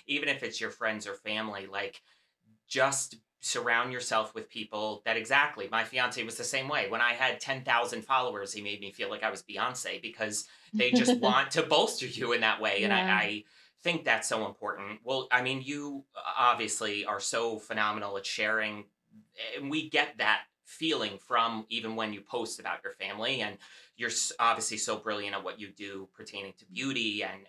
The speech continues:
Speaker 1: and charisma and making everything attainable. So, oh, I, before I w-, wrap up, I wanna ask you about your collaboration with, uh, Beach Waver,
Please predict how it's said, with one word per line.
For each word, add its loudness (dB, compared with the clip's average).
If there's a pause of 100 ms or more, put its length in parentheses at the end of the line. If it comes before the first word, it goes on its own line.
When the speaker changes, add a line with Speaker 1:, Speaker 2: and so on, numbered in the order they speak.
Speaker 1:
and -12
charisma -2
and -4
making -6
everything -8
attainable. -6
So, 0
oh, 8
I, 4 (100)
before 2
I 6 (100)
w-, -6
wrap 4
up, 2
I 6
wanna 4
ask 4
you -4
about 0
your 0
collaboration 0
with, -2 (240)
uh, 2
Beach -2
Waver, 0